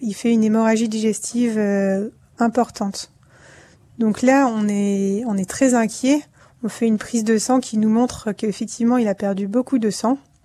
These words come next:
Et aussi, c'est là où je comprends que la réanimation, c'est vraiment un problème, on résout le problème. Encore un problème, <laughs> on résout le problème, et cetera. Et en fait, euh,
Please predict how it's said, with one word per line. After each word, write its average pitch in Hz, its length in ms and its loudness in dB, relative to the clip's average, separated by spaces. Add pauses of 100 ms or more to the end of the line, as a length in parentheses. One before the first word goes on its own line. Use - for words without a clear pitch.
(420)
Et 214 260 2
aussi, 214 260 -2
c'est 240 180 -2
là 233 200 4
où 220 80 2
je 208 100 -2
comprends 226 440 0
que 226 120 -2
la 202 140 2
réanimation, 214 760 0 (380)
c'est 214 240 -2
vraiment 220 480 2 (100)
un 233 140 2
problème, 226 580 0 (180)
on 220 80 -2
résout 220 200 0
le 208 60 -4
problème. 208 440 -2 (320)
Encore 247 320 2
un 233 120 4
problème, 226 560 2
<laughs> - 60 -6
on 240 60 -2
résout 208 220 -2
le 220 60 -4
problème, 214 460 -6 (520)
et 226 100 -2
cetera. 226 640 0
Et 220 160 -2
en 208 80 -2
fait, 240 280 0
euh, 202 360 2